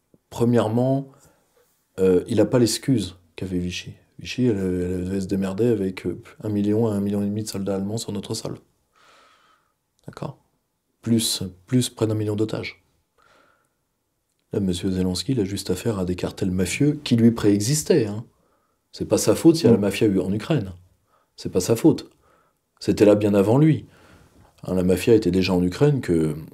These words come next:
Speaker 1: lui, il était en, il faisait ses gammes, euh, au piano à queue, pour ce qui rappelle ce, son brillant début de carrière. Donc, euh, le,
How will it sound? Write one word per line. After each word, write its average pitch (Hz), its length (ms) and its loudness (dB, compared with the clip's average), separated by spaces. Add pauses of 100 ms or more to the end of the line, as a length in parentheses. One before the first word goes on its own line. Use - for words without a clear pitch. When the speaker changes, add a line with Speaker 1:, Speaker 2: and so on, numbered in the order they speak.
(160)
Speaker 1:
lui, 104 260 2
il 107 80 4
était 110 340 4
en, 87 380 -6 (800)
il 87 80 -6
faisait 95 320 -2
ses 92 180 0
gammes, 104 400 6
euh, 87 560 -2
au 90 140 -6
piano 95 260 -2
à 101 80 0
queue, 160 260 2
pour - 220 -14
ce - 80 -8
qui 87 320 -4
rappelle 95 460 -2
ce, 80 280 -6
son - 300 -8
brillant 95 360 -2
début 92 200 -2
de 87 60 -10
carrière. 113 440 -2 (1080)
Donc, 95 460 -4
euh, 95 100 0
le, 90 680 0